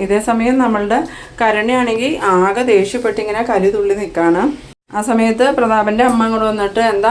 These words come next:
മോളെ, എന്താ മോളിങ്ങനെ നിൽക്കണേന്ന്?" ചോദിക്കുമ്പോൾ അയാൾ വിളിച്ചിരുന്നു. ആ സമയത്ത് പ്രതാപൻ്റെ അമ്മയ്ക്കാണെങ്കിൽ ഭയങ്കര സന്തോഷമാവുന്നുണ്ട്. ഈ ഉണ്ണി വിളിച്ചത് വെഡിങ് ആനിവേഴ്സറി പറയാനായിരിക്കും എന്ന് വിചാരിച്ച് പ്രതാപൻ്റെ അമ്മ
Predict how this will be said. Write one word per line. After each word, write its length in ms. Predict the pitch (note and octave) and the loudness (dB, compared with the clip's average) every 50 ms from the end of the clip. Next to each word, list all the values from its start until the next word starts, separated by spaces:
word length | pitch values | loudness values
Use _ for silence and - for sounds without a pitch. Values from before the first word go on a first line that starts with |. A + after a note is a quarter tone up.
| B3+ C4+ | 2 2
മോളെ, 260 | A3+ G3+ G3+ G#3+ C4+ F4 - - - - - - - - - - G3+ | 2 4 4 2 2 0 -4 -10 -16 -18 -20 -20 -20 -14 -8 -6 -4
എന്താ 180 | G#3 G#3 A3 A#3 A#3+ | -2 0 0 2 2
മോളിങ്ങനെ 340 | A#3+ A#3+ A#3+ A#3+ A#3+ A#3 A#3 | 2 2 2 0 -2 0 0
നിൽക്കണേന്ന്?" 460 | B3 B3+ - - F#3+ F#3+ F#3+ F#3+ G3+ | 0 0 0 0 0 2 2 2 0
ചോദിക്കുമ്പോൾ 340 | A3 G#3+ F#3+ G3 G3 A3 B3 B3 | -2 -2 -2 -2 0 0 0 2
അയാൾ 220 | G#3+ G3+ G3+ G3 G3 A#3 B3 | 0 0 0 0 2 2 2
വിളിച്ചിരുന്നു. 520 | B3 G#3 G3 - G#3 F#3 F3+ F3+ F#3+ A3+ C#4 C4+ - - _ - G#3 | 2 2 0 0 -2 -2 0 0 0 0 0 -2 -4 -10 _ -14 -8
ആ 40 | - B3+ | -4 0
സമയത്ത് 280 | B3 B3 A#3+ A#3+ C4+ C4+ | 2 2 2 2 2 2
പ്രതാപൻ്റെ 460 | D4 C#4+ D4 B3+ A#3+ B3 B3 B3 B3 C4+ | 2 2 2 2 4 4 2 2 2 2
അമ്മയ്ക്കാണെങ്കിൽ 480 | C4+ B3 B3 A#3 B3 B3 B3 B3+ B3+ B3+ | 2 2 2 4 4 4 4 2 2 0
ഭയങ്കര 260 | A#3+ A3+ G#3+ G#3 G#3+ | 0 0 0 -2 -2
സന്തോഷമാവുന്നുണ്ട്. 920 | A3+ B3+ A#3 G3+ G3 G3 F#3+ F#3+ A3 A3 G#3+ G3+ G3+ G3 F#3+ F3+ G3 A3+ C#4 E4 D#4+ - A3 | -2 -2 0 0 0 0 0 0 -2 -2 0 0 0 0 0 2 0 2 2 0 -2 -2 0
ഈ 20 | A3 A3+ A3 | 0 0 0
ഉണ്ണി 180 | G#3+ G#3+ A#3 C4+ C#4 | 0 0 -2 0 2
വിളിച്ചത് 340 | A#3+ G#3 G3+ - A3 A3+ B3 B3 C#4 | 2 0 0 0 0 0 2 2 2
വെഡിങ് 280 | A3+ F#3+ G3 G3 G3+ G3 | 0 0 0 0 -2 -2
ആനിവേഴ്സറി 360 | F#3+ F#3+ F#3+ F#3 G3 A3 A3 C4+ | 0 0 -2 0 2 2 2 2
പറയാനായിരിക്കും 600 | A#3 A3+ G3 F#3 F#3 F#3 G3+ A3 G3+ F#3 F#3 F#3 F#3 | 0 0 0 0 0 0 0 0 -2 -2 -2 0 0
എന്ന് 100 | F#3+ F#3 | 0 0
വിചാരിച്ച് 420 | F3 F3 E3+ E3 E3 D#3+ - G3+ G#3+ G#3+ - - - - - - - - - - - - - - | 0 2 2 0 0 -2 -4 -4 -4 -6 -8 -14 -16 -18 -18 -18 -18 -18 -18 -18 -14 -10 -6 -2
പ്രതാപൻ്റെ 480 | A3+ G3 G3+ G3+ G3 F#3+ F#3+ G3 G#3+ A3+ | -2 0 0 0 2 2 2 2 0 0
അമ്മ 180 | G#3+ G3+ G3 | 0 0 -2